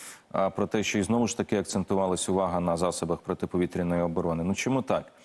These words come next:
Є, е, дві обставини. Перше, що контрнаступ і масштабне пересування військ,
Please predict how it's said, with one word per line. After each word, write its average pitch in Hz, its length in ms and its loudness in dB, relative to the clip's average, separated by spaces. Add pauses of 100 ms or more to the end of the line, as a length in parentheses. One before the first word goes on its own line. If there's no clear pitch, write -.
(640)
Є, 120 460 2 (320)
е, 101 280 2
дві 113 200 0
обставини. 82 600 0
Перше, - 420 -2 (400)
що 98 840 2
контрнаступ 123 720 0 (600)
і 101 80 2
масштабне 98 500 2
пересування 98 680 2
військ, 123 320 0